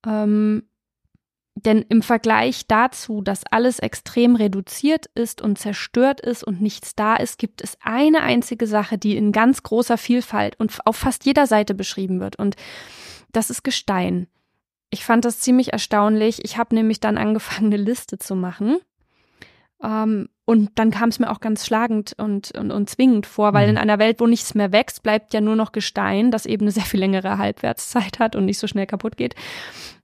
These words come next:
Speaker 1: Ähm, es geht also los mit einem Höhlentraum, also unter Tage zu Beginn. Es gibt das Herz aus Stein, es gibt Rock City, in dem eine ganz wesentliche Szene spielt. Es gibt Felsen,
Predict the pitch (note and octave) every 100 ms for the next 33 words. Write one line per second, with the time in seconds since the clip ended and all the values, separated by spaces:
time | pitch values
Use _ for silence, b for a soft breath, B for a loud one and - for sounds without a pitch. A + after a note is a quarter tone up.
0 | _ A3 A3 A3+ A3+ A3+ A3+ - - _
1 | - - A#3+ A#3 A3 A3 A3 A#3+ A#3+ A3
2 | G#3+ G#3 F#3+ G#3+ C4 D4 - C4 C4+ D#4
3 | D#4+ D4 A#3 G#3+ A3 A3 A3+ A3 G#3+ G#3+
4 | A3 A#3+ C4 C4 C4+ B3 B3+ C4+ B3+ -
5 | G#3+ - G#3 A3 A3+ - - G3+ - G#3
6 | G3+ G3+ - A3+ G3+ - - G3+ G#3+ -
7 | - A#3 - G#3+ G#3 G3+ G3+ G3+ - G3
8 | G3 G3 G#3 G3+ G3+ G3+ G3+ - G#3+ G3+
9 | G3 - G3+ G3 F#3+ G#3 - A3 - -
10 | G#3+ G#3+ G#3 G#3+